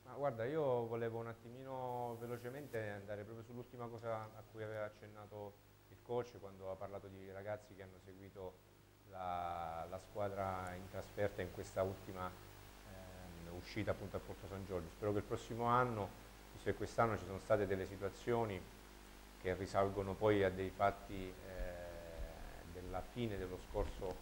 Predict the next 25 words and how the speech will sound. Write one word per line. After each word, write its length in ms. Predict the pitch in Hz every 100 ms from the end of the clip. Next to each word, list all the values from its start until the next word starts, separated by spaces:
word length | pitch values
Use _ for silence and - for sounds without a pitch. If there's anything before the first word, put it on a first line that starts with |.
| - - -
campionato, 600 | 95 92 117 110 110 92
adesso 180 | 92 90 92
forse 220 | 95 -
abbiamo 240 | 90 90
troppo 280 | 92 98 101
te-, 280 | 107 101 92
poco 220 | - 107 104
tempo 300 | 107 101 92
per 160 | 95
poter, 420 | - 95 95 92
eh, 220 | 95 95 92
descriverli 480 | 92 - 98 95
un 120 | 92 92
po' 80 | 98
con 180 | 95 92
più 100 | 104
attenzione, 460 | 95 107 92 98 87
però 180 | 120
spero 260 | 123 - 98
che 200 | 98 98 - - -
comunque 360 | - 117 123 113
a 20 |
Teramo 420 | - 127 123 110 92
si 60 | 95
riesca 460 | 98 98 - 98